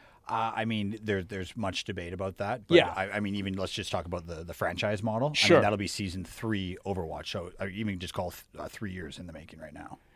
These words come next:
Speaker 2: That's incredibly
Speaker 1: Yeah.
Speaker 2: new, and yet when I checked revenues just for the esports industry, not,
Speaker 1: Mm-hmm.
Speaker 2: not necessarily just the Overwatch League, of
Speaker 1: Yep.
Speaker 2: which you guys,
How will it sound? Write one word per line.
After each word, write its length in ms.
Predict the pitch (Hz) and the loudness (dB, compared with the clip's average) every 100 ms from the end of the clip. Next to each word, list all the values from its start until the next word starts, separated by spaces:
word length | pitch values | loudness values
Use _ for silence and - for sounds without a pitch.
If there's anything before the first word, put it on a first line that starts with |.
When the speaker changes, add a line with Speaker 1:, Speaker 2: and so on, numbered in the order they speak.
| _ - | _ -2
Speaker 2:
That's 200 | 180 - | 2 4
incredibly 580 | 139 - 196 208 170 175 | 4 6 6 8 10 10
Speaker 1:
Yeah. 60 | |
Speaker 2:
new, 200 | 160 151 | 12 10
and 100 | 123 | 8
yet 220 | 131 131 | 6 6
when 100 | 131 | 6
I 80 | 131 | 4
checked 320 | 131 - 196 | 4 2 0
revenues 800 | 147 131 143 143 147 120 113 - 135 | 0 4 4 6 4 4 2 -2 -2
just 240 | 160 - | 0 0
for 100 | - | 2
the 100 | 135 135 | 2 4
esports 460 | 135 - 131 123 - | 2 2 0 0 6
industry, 500 | 185 165 - - 95 | 6 8 4 2 4
not, 180 | 135 139 | 8 10
Speaker 1:
Mm-hmm. 80 | |
Speaker 2:
not 160 | 131 160 | 10 10
necessarily 340 | 156 - 147 117 | 8 6 4 4
just 180 | 127 | 2
the 120 | 135 123 | 4 4
Overwatch 480 | 127 120 107 - | 6 4 2 0
League, 140 | 120 110 | -2 0
of 40 | |
Speaker 1:
Yep. 60 | 113 | 0
Speaker 2:
which 120 | - | 4
you 120 | 135 | 4
guys, 400 | 120 113 107 - | 6 4 2 -2